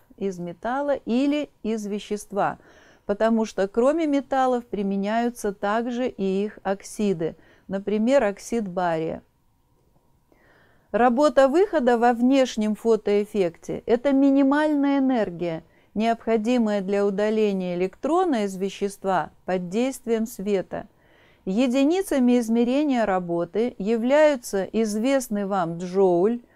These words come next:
но в атомной физике, в квантовой физике применяют еще и другую величину — электрон-вольт.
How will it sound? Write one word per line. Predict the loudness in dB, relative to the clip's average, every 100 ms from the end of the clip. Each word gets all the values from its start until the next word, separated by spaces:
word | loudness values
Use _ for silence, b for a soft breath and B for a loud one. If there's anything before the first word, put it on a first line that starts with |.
| b b b -2
но | 2 6 6 8 8 6
в | 2
атомной | 2 2 2 0 2 0
физике, | 0 -2 -2 -4 -6
в | -6
квантовой | -2 0 2 0 0 0 -2
физике | -4 -4 -4 -6 -6
применяют | -4 -2 0 2 2 0 -2
еще | -6 -4 -4
и | -4
другую | -2 -4 -2 -2 0 -2
величину — | -4 -6 -8 -8 -8 -8
электрон-вольт. | -4 0 0 0 -2 0 0 -2 -6 -8 0 2 2